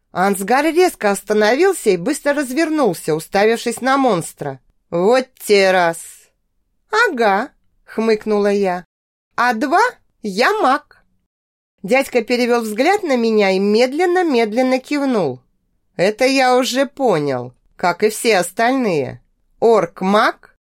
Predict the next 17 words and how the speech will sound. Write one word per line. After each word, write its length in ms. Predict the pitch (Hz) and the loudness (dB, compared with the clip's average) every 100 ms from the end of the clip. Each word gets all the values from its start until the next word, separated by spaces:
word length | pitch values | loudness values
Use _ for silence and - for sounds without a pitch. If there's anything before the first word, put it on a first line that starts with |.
| _ _ | _ _
твой 340 | 196 269 262 | 2 4 4
охранник — 720 | 226 214 240 254 277 208 170 | 2 0 0 2 2 2 0
нечисть 840 | 185 165 151 147 - 214 - _ _ _ | -2 0 0 -2 -6 -8 -12 _ _ _
и 100 | 185 | -4
бывший 460 | 156 247 285 - 202 | 0 0 0 -2 -2
король 500 | - 190 233 240 - | 0 0 2 2 2
орков. 500 | 202 269 311 - 160 _ _ _ | 2 2 0 -8 -12 _ _ _
Аруна, 500 | - 208 277 240 165 | -2 0 2 2 2
мир 220 | 175 254 240 | 2 2 0
сошёл 480 | 240 226 - 226 | -2 -2 0 0
с 140 | 214 226 | 0 0
ума, 240 | 240 311 | 2 2
пока 320 | 370 349 302 | 2 0 2
я 140 | 233 196 | 2 2
сидел 420 | - 202 196 175 | 0 0 2 0
в 60 | - | -2
плену?» 520 | 196 185 175 151 | -2 -2 0 -4